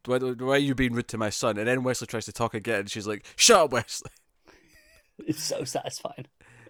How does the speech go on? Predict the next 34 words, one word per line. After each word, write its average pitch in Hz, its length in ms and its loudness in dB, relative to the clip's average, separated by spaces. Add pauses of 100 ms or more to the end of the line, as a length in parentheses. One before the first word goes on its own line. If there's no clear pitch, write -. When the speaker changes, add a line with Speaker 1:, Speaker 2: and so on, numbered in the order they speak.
Speaker 1:
It - 140 -8
was, 127 260 -6
it 98 140 -4
was, 131 400 -6
it 127 60 -6
was 127 200 -6
good. 113 280 -6
And 117 300 -4
'cause 143 120 -6
there 165 100 4
was 220 160 6
some 143 400 -2
Wesley 143 440 2
lines 123 260 -2
in 113 80 -8
this 117 200 -8
one. 110 280 -6
I - 40 -2
mean, 123 100 -2
not 151 180 2
from 127 320 4
Wesley 113 320 -4
himself, 101 420 -4
but 78 100 0
about 104 280 0
Wesley 104 320 -4
that 98 100 -4
were 101 100 -4
making 104 280 -6
my 98 60 0
Speaker 2:
I 104 80 2
Speaker 1:
eyes 110 80 0
Speaker 2:
think 98 100 -6
Speaker 1:
roll. 98 240 -4